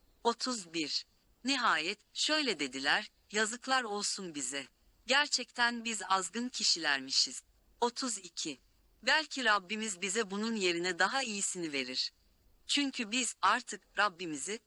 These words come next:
onun hoşnutluğunu arzuluyoruz." Otuz üç. İşte azap böyledir.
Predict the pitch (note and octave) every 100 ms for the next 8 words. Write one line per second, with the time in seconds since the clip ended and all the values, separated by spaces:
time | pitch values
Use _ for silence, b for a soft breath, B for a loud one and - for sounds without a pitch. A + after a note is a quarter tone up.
0 | - A#3 B3 A#3+ B3+ B3+ A#3+ G#3+ - F#3
1 | F3+ A3+ - E3+ F3 E3 E3+ D#3 B2+ B2+
2 | - _ _ _ _ _ - A3+ B3+ A#3
3 | - D#3 - - - _ _ _ - A#3+
4 | - C#4+ G3+ G3 A3 A#3 - G3+ F3+ C3+
5 | B2+ C3+ -